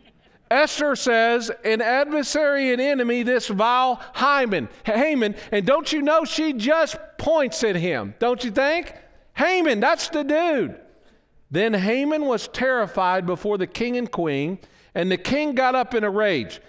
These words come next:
Haman has seen what happens when the king gets in a rage. He left his wine and went out into the palace garden, but Haman, realizing that the king had already decided his fate, stayed behind to beg Queen Esther for his life.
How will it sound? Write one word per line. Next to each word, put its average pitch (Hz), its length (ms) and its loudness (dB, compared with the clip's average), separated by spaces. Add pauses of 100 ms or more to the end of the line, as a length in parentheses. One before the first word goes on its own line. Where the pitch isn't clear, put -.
(400)
Haman 247 400 0
has 190 180 0
seen 247 320 0
what 202 140 0
happens 175 500 -2
when 170 160 -2
the 160 80 -2
king 190 320 -2
gets 170 260 -2
in 151 100 -2
a 139 60 -2
rage. 131 580 -2 (640)
He 226 180 0
left 269 360 2
his 285 180 -2
wine 220 380 2
and 208 140 0
went 220 140 0
out 240 140 0
into 247 140 -2
the 240 100 0
palace 226 460 -2
garden, 170 440 0 (260)
but 202 180 2
Haman, 269 500 0
realizing 262 680 2
that 233 160 0
the 190 100 -2
king 254 300 -2
had 226 100 0
already 247 360 0
decided 233 540 -2
his 202 180 -2
fate, 170 340 -2 (220)
stayed 254 440 0
behind 226 760 0 (260)
to 208 100 0
beg 233 360 2
Queen 262 380 -2
Esther 269 560 -2
for 240 220 0
his 196 160 0
life. 214 340 0